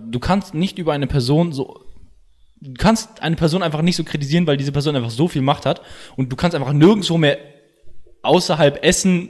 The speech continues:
ohne dass du Angst haben musst oder irgendwas trinken oder irgendwas. Kann alles irgendwo bespritzt sein, kann irgendwo vergiftet sein.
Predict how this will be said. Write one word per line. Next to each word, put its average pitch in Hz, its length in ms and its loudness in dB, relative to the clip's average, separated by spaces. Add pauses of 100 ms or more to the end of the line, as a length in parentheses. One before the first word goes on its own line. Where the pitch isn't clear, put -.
ohne 170 200 4
dass 147 180 0
du - 80 -8
Angst 165 280 -4
haben 104 380 -4
musst 104 320 -8
oder 117 180 -4
irgendwas 180 320 4
trinken 165 380 -2
oder 123 160 2
irgendwas. 185 480 4 (460)
Kann 180 140 -2
alles 220 260 0
irgendwo 190 200 0
bespritzt 180 400 -2
sein, 190 180 0
kann 170 140 -2
irgendwo 185 260 4
vergiftet 170 420 0
sein. 156 320 0